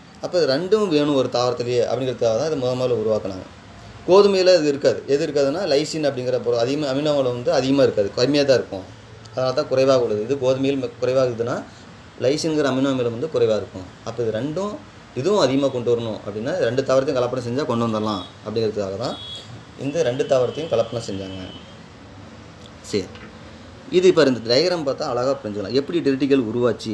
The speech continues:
அப்படிங்கிறது தான் அந்த diagram. இப்ப இந்த டயக்ராம்ல பாரு, First triticum durum அப்படிங்கிறது கோதுமை, சிக்கேல் சீரியல் அப்படிங்கிறது பார்த்தா அப்படின்னா ரை தாவரம். இந்த ரெண்டு தாவரத்தையும் கலப்படம் செஞ்சாங்க.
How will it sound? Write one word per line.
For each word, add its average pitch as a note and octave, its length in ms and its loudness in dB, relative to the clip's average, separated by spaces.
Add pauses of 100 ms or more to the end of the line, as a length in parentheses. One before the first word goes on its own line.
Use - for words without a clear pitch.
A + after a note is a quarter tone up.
(140)
அப்படிங்கிறது G#2+ 320 -4
தான் D3 180 -4
அந்த A2 140 -2
diagram. G2+ 320 -2 (1900)
இப்ப D#3+ 140 0
இந்த D#3 160 4
டயக்ராம்ல E3 340 2
பாரு, C3+ 380 0 (1160)
First D3+ 320 2
triticum D#3 420 2
durum C3 440 6 (140)
அப்படிங்கிறது C3 440 -2
கோதுமை, A#2+ 400 -2 (360)
சிக்கேல் F#3+ 580 2 (280)
சீரியல் D#3 460 4 (100)
அப்படிங்கிறது C3+ 440 2
பார்த்தா A#2 200 -4
அப்படின்னா B2 320 -6 (360)
ரை C#3 380 4
தாவரம். G2 340 -2 (540)
இந்த D3+ 120 -2
ரெண்டு D3+ 240 4
தாவரத்தையும் E3 480 2
கலப்படம் C#3 340 0
செஞ்சாங்க. G#2+ 280 -4